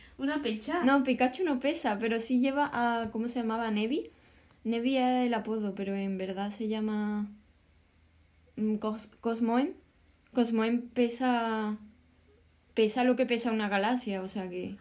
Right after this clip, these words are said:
Speaker 1: Ah, sí, el de, el de Sol y Luna, ¿no?
Speaker 2: Sí, sí, pesa lo mismo que una galaxia, literalmente.
Speaker 1: Y lo coge.
Speaker 2: Y lo coge tan tranquilo y se lo mete en su mochila, ahí, y, y lo lleva, y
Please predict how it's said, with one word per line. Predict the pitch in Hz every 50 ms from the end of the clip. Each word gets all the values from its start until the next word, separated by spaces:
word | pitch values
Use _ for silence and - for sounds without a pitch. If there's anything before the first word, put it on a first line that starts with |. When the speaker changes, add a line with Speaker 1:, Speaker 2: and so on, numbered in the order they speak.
| -
Speaker 1:
Ah, | - 339 359 381 392 392 359
sí, | 311 294 294 311 320 330 311 277
el | 247 240 233 247 233
de, | 240 233 220 208 - - 220
el | 233 233
de | 226 220 220 220
Sol | - 254 240 240
y | 240 233
Luna, | 214 190 185 190 175 175
¿no? | 202 269 -
Speaker 2:
Sí, | - - 277 262 254
sí, | 247 269 262 240 190
pesa | - - 240 254 254 - 339 339 349 233 -
lo | 240 254
mismo | 247 254 269 262 269 262
que | 269 269
una | 254 247 247
galaxia, | 240 240 226 208 202 208 - - 196 185 - 202 - - -
literalmente. | 226 233 - 226 220 220 226 226 226 220 202 196 - 190
Speaker 1:
Y | 330 311
lo | 320 277 - 247
coge. | 285 320 - - - 208
Speaker 2:
Y | - 262
lo | 262 254 254
coge | 254 294 294 294 339 339
tan | 339 320 285 269 254
tranquilo | - 247 240 226 226 208 302 330 -
y | - 294
se | 254 302 262
lo | 262
mete | 254 262 277 254 311
en | 302 302
su | 285 285 285
mochila, | 262 247 226 220 - - - 320 359 349 311 320 - - - - - - - -
ahí, | - 226 233 254 294 339 359 370 - - - - _ _ - _ _ _ _ - _
y, | - 277 277 285
y | - 254 269 254
lo | 254 247
lleva, | 247 233 294 349 381 370 311 370 453 - - _ _ _ _ _ _
y | - 330 339 -